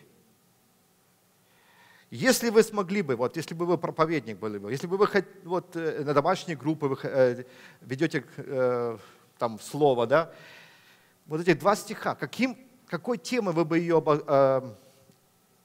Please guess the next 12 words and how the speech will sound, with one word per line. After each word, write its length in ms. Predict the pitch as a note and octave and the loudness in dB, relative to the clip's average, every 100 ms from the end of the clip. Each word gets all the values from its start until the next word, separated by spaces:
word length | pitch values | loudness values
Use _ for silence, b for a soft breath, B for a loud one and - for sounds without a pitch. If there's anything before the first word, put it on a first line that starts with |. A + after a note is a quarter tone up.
| - | -8
обо-, 400 | C#3+ D3 C#3+ C#3 | -4 0 0 0
ну, 240 | C#3+ A2+ F2 _ _ | -6 -10 -12 _ _
возглавили, 540 | C#3+ C3 E3+ C3 A2 G#2 | -4 2 4 4 0 -6
или, 160 | A2+ | -8
э, 320 | C#3+ - C3+ A#2 | -10 -12 -10 -10
сказали 320 | - C3 B2 | -4 -4 -2
бы 160 | B2 | -2
название 500 | A#2+ C3 B2 D3+ C#3+ | 0 0 2 0 0
темы? 380 | B2 C#3+ G#2 F#2 - _ b b b | -8 -8 -8 -10 -20 _ b b b
Прочитав 460 | E3+ E3+ F3+ C4 A3 | -4 -2 0 0 0
этих 180 | D#3+ | -6
два 400 | A#2+ F3+ C4 B3 | -2 0 0 0